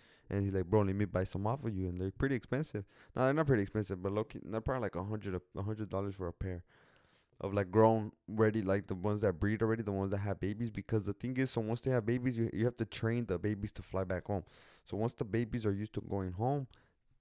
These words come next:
then they get, like, as they get older, like, they learn, you know, so you can take 'em further and further, but you have to train 'em when they're, you don't have to train 'em, you just have to make sure you're not taking far. They kinda train on their own. They kinda know what to do, but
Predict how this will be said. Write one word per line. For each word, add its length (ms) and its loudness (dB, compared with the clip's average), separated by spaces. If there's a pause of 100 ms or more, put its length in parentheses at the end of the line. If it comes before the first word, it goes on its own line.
(300)
then 540 0 (840)
they 100 4
get, 240 2
like, 160 4
as 140 2
they 80 0
get 180 2
older, 340 6
like, 200 0
they 100 0
learn, 320 0
you 80 0
know, 120 -2
so 120 -4
you 140 -2
can 100 -4
take 240 -6
'em 60 -10
further 260 2
and 100 -4
further, 280 2
but 160 -2
you 80 -2
have 140 -4
to 100 -10
train 260 -2
'em 100 -2
when 140 -4
they're, 140 -6 (240)
you 80 4
don't 100 6
have 100 2
to 60 -6
train 260 0
'em, 100 0
you 60 -2
just 140 2
have 120 0
to 60 -4
make 160 -2
sure 140 -2
you're 80 -2
not 120 -2
taking 200 -6
far. 300 0 (400)
They 100 0
kinda 220 -2
train 240 0
on 100 0
their 140 -2
own. 200 0 (380)
They 80 -4
kinda 260 -2
know 200 -2
what 200 -2
to 60 -8
do, 240 0
but 240 0